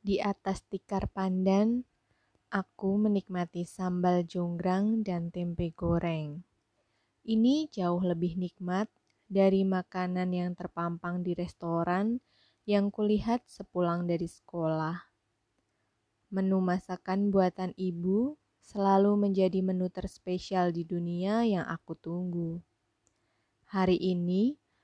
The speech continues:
persediaan nasi kami habis. Aku, ibu, dan kakak hanya sanggup memakan nasi aking yang kami dapat dengan berutang dari entek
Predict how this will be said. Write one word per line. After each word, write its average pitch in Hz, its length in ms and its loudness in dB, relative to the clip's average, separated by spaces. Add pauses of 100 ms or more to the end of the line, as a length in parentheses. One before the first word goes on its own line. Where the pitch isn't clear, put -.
(160)
persediaan 185 640 0
nasi 185 240 -2
kami 190 400 -2
habis. 175 720 -4 (1040)
Aku, 277 800 -2 (300)
ibu, 202 640 4
dan 175 240 -4
kakak 175 640 -8 (640)
hanya 202 240 2
sanggup 196 560 0 (160)
memakan 175 560 -2
nasi - 240 -6
aking 214 720 -2 (400)
yang 214 240 2
kami 214 320 2
dapat 208 560 0
dengan 185 320 0
berutang 185 720 -2
dari 180 240 2 (1200)
entek 175 560 -4